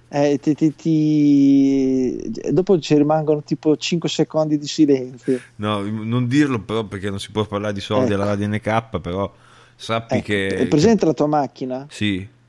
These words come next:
Speaker 1: E che valore ha adesso di usato?
Speaker 2: La mia macchina?
Speaker 1: Eh.
Speaker 2: Circa cinquecento euro.
Speaker 1: Ecco.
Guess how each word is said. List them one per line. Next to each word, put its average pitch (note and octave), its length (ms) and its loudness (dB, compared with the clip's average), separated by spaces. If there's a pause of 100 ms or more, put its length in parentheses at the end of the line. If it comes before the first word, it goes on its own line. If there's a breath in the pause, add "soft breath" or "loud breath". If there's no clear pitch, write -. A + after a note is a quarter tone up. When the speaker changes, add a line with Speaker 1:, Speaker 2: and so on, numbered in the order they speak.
(380)
Speaker 1:
E - 120 -12
che D#3 140 -4
valore E3+ 340 4
ha F#3 80 4
adesso D3+ 340 -4
di C#3 60 -12
usato? D3+ 580 -8 (300)
Speaker 2:
La F#2 100 -8
mia G#2+ 140 -2
macchina? G2+ 600 -4 (380)
Speaker 1:
Eh. C#3 200 -8
Speaker 2:
Circa A#2 260 -2
cinquecento G#2 580 -4
euro. D#2+ 520 -8 (720)
Speaker 1:
Ecco. B2+ 580 -10